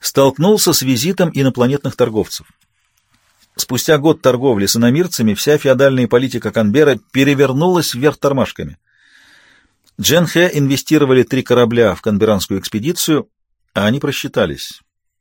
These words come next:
Думали, мы на более высоком технологическом уровне, мы не смогли пополнить их запасы, так что два из трёх остались там. И, полагаю, вывернули мой несчастный мир наизнанку. Я улетел на третьем.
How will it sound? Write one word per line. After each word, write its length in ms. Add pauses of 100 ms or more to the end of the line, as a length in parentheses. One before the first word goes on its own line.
(460)
Думали, 420
мы 160
на 140
более 260
высоком 600 (140)
технологическом 680
уровне, 360 (640)
мы 140
не 80
смогли 340
пополнить 480
их 100
запасы, 460
так 160
что 240
два 280
из 120
трёх 400 (260)
остались 480
там. 300 (680)
И, 80
полагаю, 400
вывернули 640
мой 160
несчастный 500
мир 200
наизнанку. 800 (420)
Я 220
улетел 360
на 120
третьем. 440